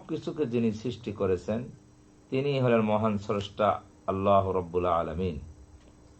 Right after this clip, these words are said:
কোনো বিষয়ে, দাসত্বের বিষয়ে, গুণাগুণ, গুণাবলীর বিষয়ে, সত্তার বিষয়ে,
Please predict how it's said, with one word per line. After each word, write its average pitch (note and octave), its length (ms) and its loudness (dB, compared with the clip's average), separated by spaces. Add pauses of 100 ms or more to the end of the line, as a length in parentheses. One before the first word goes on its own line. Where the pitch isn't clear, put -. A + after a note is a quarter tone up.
(300)
কোনো F3 320 8
বিষয়ে, G#2+ 460 0 (720)
দাসত্বের D3+ 680 0
বিষয়ে, A2+ 520 2 (920)
গুণাগুণ, D3 540 4
গুণাবলীর C#3 840 4
বিষয়ে, G2 540 0 (600)
সত্তার E3+ 540 6
বিষয়ে, A#2 460 4